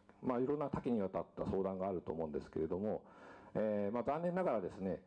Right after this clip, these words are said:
あの、まあ、この後でもちょっとお話が出てくるかなと思うんですけれども、今の、あの、弁護士においても、そこまでじゃあ皆さんがエルジービーティーのことについて理解があるかというと、残念ながらちょっと弁護士自身もそういう状況にはないと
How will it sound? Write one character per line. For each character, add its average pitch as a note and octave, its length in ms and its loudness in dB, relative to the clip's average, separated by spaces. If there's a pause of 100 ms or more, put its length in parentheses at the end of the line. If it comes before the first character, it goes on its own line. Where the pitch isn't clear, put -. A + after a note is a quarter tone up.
(280)
あ A2+ 60 0
の、 F#2 380 2
ま A2 60 0
あ、 - 20 0
こ C3 100 0
の C#3 60 4
後 D3 160 0
で A2 100 0
も F2 100 -6
ち - 40 -12
ょ - 20 -10
っ - 20 -10
と E2+ 80 0
お F2 60 0
話 G#2 440 0
が G2 80 2
出 G#2 140 0
て F#2+ 80 4
く - 80 -4
る F2 80 2
か F#2+ 100 -2
な G#2 140 2
と - 100 -2
思 F2+ 160 0
う F2+ 40 -2
ん - 20 -10
で - 100 -6
す - 80 -14
け - 80 -4
れ E2+ 80 0
ど F2+ 120 0
も、 B2 260 -2 (400)
今 F#3+ 200 4
の、 A2 320 0
あ G2+ 160 -2
の、 F#2+ 280 0
弁 C3 180 0
護 C3+ 120 0
士 F2 260 -2 (180)
に G#3 100 0
お A3+ 120 2
い G#3 60 -2
て G3 140 -2
も、 B2 280 0 (460)
そ - 80 4
こ F#3 100 0
ま G3 140 2
で B2+ 100 2
じ A2+ 80 2
ゃ A2+ 80 4
あ G#2 40 2
皆 A#2+ 220 0
さ A2+ 160 0
ん G2 80 0
が F2+ 240 2
エ G2 60 0
ル A#2 120 0
ジ B2+ 80 -4
ー A#2+ 120 2
ビ B2 100 0
ー A#2+ 40 -4
テ - 100 -4
ィ A#2 40 2
ー - 20 2
の G2+ 100 2
こ - 100 -10
と G2 120 -2
に F2 100 -2
つ - 80 -4
い E2+ 60 0
て - 100 -2
理 A2 140 0
解 G2 200 0
が E2 120 0
あ D#2+ 40 0
る D#2 80 -4
か - 100 -6
と - 280 -4 (260)
い A#2+ 40 4
う A2 100 2
と、 G#2+ 340 0 (400)
残 D#3 120 4
念 G3 100 0
な G3 80 4
が B2+ 100 4
ら F#2+ 60 2
ち - 80 -4
ょ G#2+ 40 0
っ - 20 -6
と D#2+ 240 0 (160)
弁 C#3 140 0
護 C#3+ 100 -2
士 B2 100 -2
自 C3 180 -2
身 A#2+ 80 2
も F2 140 -2
そ A2 140 2
う A2+ 60 2
い A2+ 100 2
う A2 80 0
状 A#2 140 2
況 A2 180 0
に A2+ 100 0
は F2 80 2
な G#2+ 200 0
い A2 60 0
と - 220 -2